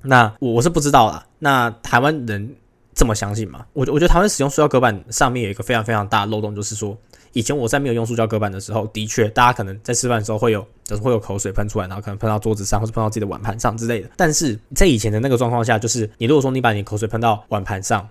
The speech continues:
那你基本上就是你，你每次吃完之后就会有人去擦嘛，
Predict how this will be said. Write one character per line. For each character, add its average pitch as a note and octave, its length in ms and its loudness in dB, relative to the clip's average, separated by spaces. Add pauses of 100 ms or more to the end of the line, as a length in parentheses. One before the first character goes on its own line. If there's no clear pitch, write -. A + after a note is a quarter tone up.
那 B2+ 340 4
你 A#2 80 0
基 D#3 120 4
本 E3+ 100 6
上 D3+ 160 4
就 D3+ 100 -2
是 E3+ 220 0
你， C3 140 -4
你 C3 120 -2
每 C3 160 2
次 G#2+ 140 -2
吃 - 160 2
完 A#2+ 160 4
之 G#2+ 100 -6
后 B2+ 200 4
就 D3 100 2
会 C3+ 80 4
有 G2+ 60 2
人 G2 40 -4
去 G#2 80 -2
擦 G2+ 320 4
嘛， G2+ 160 -10